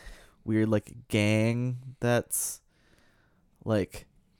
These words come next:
also vampire hunters, but, like, in, like, gangland version of <laughs> California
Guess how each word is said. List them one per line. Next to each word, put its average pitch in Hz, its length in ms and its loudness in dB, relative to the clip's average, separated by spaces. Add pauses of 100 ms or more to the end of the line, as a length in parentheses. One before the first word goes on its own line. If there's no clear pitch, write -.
(220)
also 107 380 4
vampire 127 680 2
hunters, 170 640 -2
but, 104 220 2
like, 98 380 -2 (420)
in, 104 480 -4
like, 98 540 -8
gangland 131 1080 0 (240)
version 147 520 2
of 147 140 -6
<laughs> - 0 -
California 151 680 2